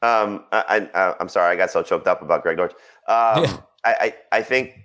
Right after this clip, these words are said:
Speaker 1: two things to take into account. One, the quarterback obviously matters here because clearly they did not connect. Two,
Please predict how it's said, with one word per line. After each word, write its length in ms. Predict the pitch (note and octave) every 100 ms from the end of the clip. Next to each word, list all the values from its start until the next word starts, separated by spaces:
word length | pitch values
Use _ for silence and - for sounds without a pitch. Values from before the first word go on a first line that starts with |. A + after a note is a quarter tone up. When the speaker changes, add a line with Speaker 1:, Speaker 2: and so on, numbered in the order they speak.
| _
Speaker 1:
two 120 | - C#3+
things 160 | C#3
to 20 | C3
take 80 | A2
into 120 | G#2
account. 220 | F#2 D2 -
One, 360 | A#2+ B2 A#2+ -
the 80 | A2
quarterback 460 | - A#2+ A2 G#2+ G#2
obviously 480 | G2+ G2 G2+ F#2+ -
matters 340 | G2+ G2 F2+ E2
here 140 | D#2+
because 340 | D#2 - E2
clearly 440 | D2 F#2+ F2+ E2+ D2 _
they 120 | F2+
did 120 | E2
not 160 | E2+ D#2
connect. 360 | F2+ D#2+ - _ _ _ _ _
Two, 480 | - D3+ A#2+ G#2+ -